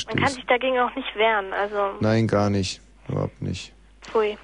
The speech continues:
Speaker 2: Mir ist zum Beispiel eingefallen, dass ich früher noch vor der Pubertät, ich hatte wahnsinnige Wachstumsschmerzen. So was gibt's
Speaker 1: Mhm.
Speaker 2: heutzutage gar nicht mehr, gell?
Speaker 1: Doch, doch.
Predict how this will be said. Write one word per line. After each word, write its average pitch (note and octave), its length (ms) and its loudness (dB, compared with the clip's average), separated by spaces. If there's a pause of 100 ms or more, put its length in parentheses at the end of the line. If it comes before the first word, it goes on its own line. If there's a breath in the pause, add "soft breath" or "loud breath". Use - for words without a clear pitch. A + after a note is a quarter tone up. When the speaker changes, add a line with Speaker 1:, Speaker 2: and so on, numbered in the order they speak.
(160)
Speaker 2:
Mir A#2+ 120 4
ist C3+ 100 0
zum C3+ 100 4
Beispiel B2+ 340 4
eingefallen, C3+ 460 2
dass A#2+ 120 4
ich A2+ 100 2
früher C#3 260 2
noch B2 240 0
vor - 200 0
der D3 80 4
Pubertät, C3 440 0
ich A#2 120 4
hatte A#2+ 260 2
wahnsinnige C3 540 2
Wachstumsschmerzen. F#2 1200 -2 (380 soft breath)
So - 100 -10
was A2 160 -2
gibt's - 260 -4
Speaker 1:
Mhm. G#2 60 4
Speaker 2:
heutzutage F#2 440 0
gar E2+ 200 -4
nicht E2+ 160 -8
mehr, F2 120 -2
gell? F2 120 -2
Speaker 1:
Doch, A2 160 2
doch. C#4+ 160 0